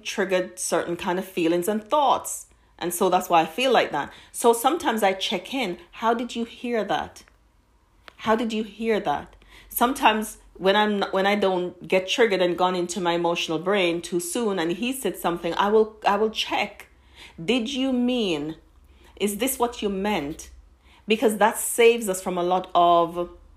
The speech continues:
conflict. When we can check, "What did you mean by?" If sometimes somebody's sh-, people are sharing truth with us, sometimes our truth is not everybody else's truth.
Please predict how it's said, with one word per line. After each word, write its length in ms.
conflict. 720
When 160
we 80
can 220
check, 480
"What 340
did 200
you 100
mean 380
by?" 500
If 220
sometimes 460
somebody's 400
sh-, 240
people 240
are 40
sharing 380
truth 460
with 120
us, 360
sometimes 800
our 200
truth 440
is 120
not 160
everybody 400
else's 340
truth. 480